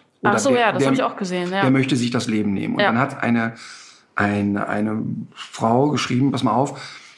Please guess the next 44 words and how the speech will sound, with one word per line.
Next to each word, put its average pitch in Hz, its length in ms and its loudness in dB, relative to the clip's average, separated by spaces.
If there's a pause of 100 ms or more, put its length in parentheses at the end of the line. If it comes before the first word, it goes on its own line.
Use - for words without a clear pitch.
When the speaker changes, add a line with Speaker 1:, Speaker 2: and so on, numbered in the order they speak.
(120)
Speaker 1:
ich 120 120 0
höre 151 100 4
das 139 120 2
immer 135 200 2
alles 131 180 0
total 120 280 0
gerne 113 300 0
und 107 100 -2
ich 107 140 -6
weiß 135 180 2
auch, - 160 -4
wie 120 60 2
du 113 80 2
es 107 100 -4
meinst. 104 500 -2
Aber 113 160 2
wenn 120 140 2
du 123 80 0
betroffen 123 420 -2
bist 104 180 -4
von 107 120 -2
dem 104 180 -2
Thema 117 420 0 (440)
und 113 140 2
hast 131 160 0
jemanden 131 200 2
auf 113 100 -4
diese 131 240 0
Art 117 120 0
und 120 100 0
Weise 117 220 0
verloren, 117 460 0
dann 107 160 -2
geht's 120 240 -4
mir 127 120 2
bei 117 120 0
der 113 160 -2
Formulierung 110 600 -2
immer 113 200 2
durch 107 200 -4
Mark 98 200 0
und 104 140 -2
Bein." 101 340 -2
Speaker 2:
Ja. 185 160 0